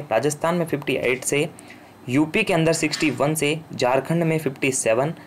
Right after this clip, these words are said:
दिल्ली में भी फिफ्टी सेवन के around cut off जाएगी और उत्तराखंड में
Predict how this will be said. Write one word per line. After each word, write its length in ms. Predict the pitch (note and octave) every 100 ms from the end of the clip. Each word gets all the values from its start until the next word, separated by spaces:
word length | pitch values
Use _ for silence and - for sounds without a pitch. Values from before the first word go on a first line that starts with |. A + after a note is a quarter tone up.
| - - -
दिल्ली 260 | C#3+ F3 G3
में 160 | F3+
भी 120 | E3+
फिफ्टी 300 | G#3 D#3+ D#3+ E3
सेवन 280 | C3+ C#3+
के 80 | D3
around 300 | C3+ A#2+ C3+
cut 180 | B2+ A#2
off 120 | B2+
जाएगी 440 | B2 A2+ A#2 D3 F3 - - -
और 120 | B2
उत्तराखंड 560 | A#2+ D3 C#3+ F#3+ F3+ D#3
में 220 | D3 D#3